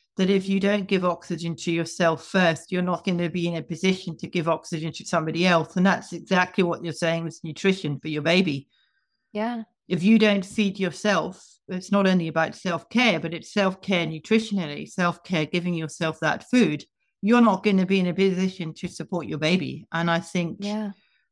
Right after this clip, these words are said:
Speaker 1: those two things are very similar in that respect. I
Speaker 2: Yeah, a hundred percent. And I think that's something that maybe first-time moms don't realize. Or like I said, it's like when baby comes out, you think maybe you were on, like, a really good nutrition plan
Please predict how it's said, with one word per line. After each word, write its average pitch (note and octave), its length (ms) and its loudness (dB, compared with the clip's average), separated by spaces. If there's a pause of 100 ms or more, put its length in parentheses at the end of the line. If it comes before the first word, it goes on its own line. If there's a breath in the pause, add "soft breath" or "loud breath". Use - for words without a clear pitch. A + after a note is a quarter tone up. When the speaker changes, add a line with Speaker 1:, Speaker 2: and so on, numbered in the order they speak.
Speaker 1:
those G3 320 2
two F#3+ 260 -2
things F3+ 320 -6
are E3 60 -6
very D#3+ 200 -2
similar D#3+ 500 -2
in C3+ 100 -8
that C#3+ 180 -10
respect. - 560 -10
I D#3+ 140 -2
Speaker 2:
Yeah, F#3+ 260 2 (160)
a A3 80 -2
hundred G#3+ 280 -2
percent. E3+ 500 -2
And G#3+ 100 2
I A3+ 80 4
think A#3 240 -2
that's A3 180 0
something G3 360 -6
that F#3 240 0 (180 soft breath)
maybe G3 260 2
first-time G#3 420 -2
moms F#3+ 240 0
don't G3+ 220 -6
realize. A#3+ 800 2 (320)
Or G3+ 220 2
like G3+ 180 0
I G#3+ 80 0
said, G#3 240 0
it's G3+ 140 -4
like F#3+ 120 -4
when G3+ 160 -4
baby G3+ 240 0
comes F#3+ 280 -6
out, A3 240 2
you G#3 120 -4
think G#3 340 -4 (140 soft breath)
maybe G#3 220 2
you A#3 140 0
were A3 160 2
on, G#3 260 0
like, F#3+ 420 -6 (360)
a G3+ 120 0
really A3+ 300 2
good A3 160 2
nutrition G#3 480 -2
plan G3+ 640 -2